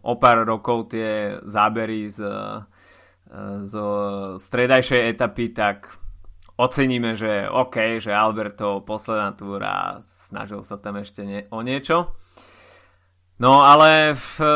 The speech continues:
v, skupina favoritov teda prišla opäť po kope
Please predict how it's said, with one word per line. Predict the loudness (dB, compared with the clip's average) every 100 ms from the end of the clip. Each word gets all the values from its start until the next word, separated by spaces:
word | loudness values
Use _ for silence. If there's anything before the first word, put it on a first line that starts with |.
| 2 -4
v, | -8 -18 -20 -20 -20 _ _ _ _ _ _ _
skupina | -12 0 6 6
favoritov | 10 10 10 6 4 4 2 -6 _ _
teda | -6 0 2 2 -2
prišla | -6 -6 4 6 6 4 2 -4
opäť | -2 -4 0
po | 0
kope | 2 2 2 2